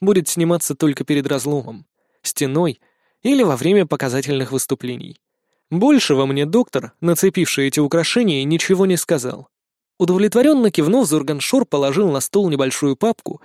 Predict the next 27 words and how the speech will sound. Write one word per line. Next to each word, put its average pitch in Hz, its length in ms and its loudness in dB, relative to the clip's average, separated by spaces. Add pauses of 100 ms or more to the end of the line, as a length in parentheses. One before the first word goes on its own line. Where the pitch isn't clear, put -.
(180)
и 196 140 2
принялся 247 500 2
медленно 165 540 0
развязывать 135 600 0
тесемки. - 640 -8 (600)
Видимо, 156 380 -2
хотел 151 280 -2
заставить 139 460 -2
меня 143 180 -2
нервничать, 139 580 -6 (200)
но 190 140 2
сработало 196 520 2
с - 120 -6
точностью 175 520 0
да 156 100 0
наоборот. 143 580 -2 (560)
С - 140 -6
каждым 151 360 0
движением 151 480 0
старого 147 380 0
толстяка 151 640 0 (260)
я 175 160 0
все 165 200 0
больше 147 420 0
и - 20 0
больше 139 320 -2
успокаивался. - 960 -10